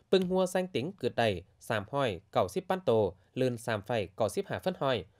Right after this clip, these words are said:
bưng quai, mi hoài nâng ship sòng ban tổ, bưng mù, mi hốc hỏi, xàm ship bét ban xí hỏi tổ,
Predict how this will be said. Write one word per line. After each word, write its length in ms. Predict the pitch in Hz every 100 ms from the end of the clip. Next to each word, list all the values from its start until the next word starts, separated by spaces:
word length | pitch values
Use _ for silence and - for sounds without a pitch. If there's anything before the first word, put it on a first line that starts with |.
| _ _ -
bưng 160 | 180
quai, 380 | 185 175 180 175 _ -
mi 220 | 175 180 175
hoài 140 | 139
nâng 160 | 120 117
ship 160 | - -
sòng 160 | 110 -
ban 120 | 190
tổ, 340 | 127 113 92 - _ _ _ _ -
bưng 160 | 185 170
mù, 300 | 123 113 90
mi 120 | 170 180
hốc 240 | 208 208
hỏi, 240 | 143 110
xàm 220 | 87 120 104
ship 180 | 185
bét 180 | 196 190
ban 200 | 185 185
xí 160 | 185 170
hỏi 180 | 190 113
tổ, 340 | 117 110